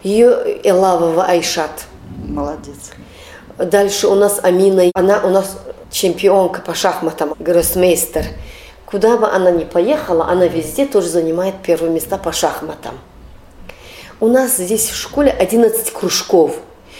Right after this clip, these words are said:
Speaker 1: И флейта есть, и художественный кружок есть, и дзюдо для мальчиков, для девочек,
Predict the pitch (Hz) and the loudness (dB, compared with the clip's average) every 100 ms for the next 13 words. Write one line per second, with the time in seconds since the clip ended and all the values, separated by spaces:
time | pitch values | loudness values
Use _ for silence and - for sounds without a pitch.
0 | - - 262 - 208 202 202 196 190 185 | -20 -2 -2 0 0 2 2 2 2 2
1 | 175 170 170 - 262 262 196 190 185 185 | 2 2 0 -4 -4 -2 2 2 0 -6
2 | - 185 190 180 185 180 - 175 175 180 | -4 -2 0 -2 -4 -4 0 -2 -2 -2
3 | 175 170 - 262 240 - 202 165 170 175 | 0 0 -2 -4 -4 -4 -4 2 4 6
4 | 180 180 - - 170 180 156 165 175 - | 4 -2 -12 -4 0 2 2 0 0 -2
5 | 175 - 156 - 190 202 170 175 175 175 | -4 -2 -4 0 0 2 2 4 4 0
6 | - 170 165 - | 0 0 0 -4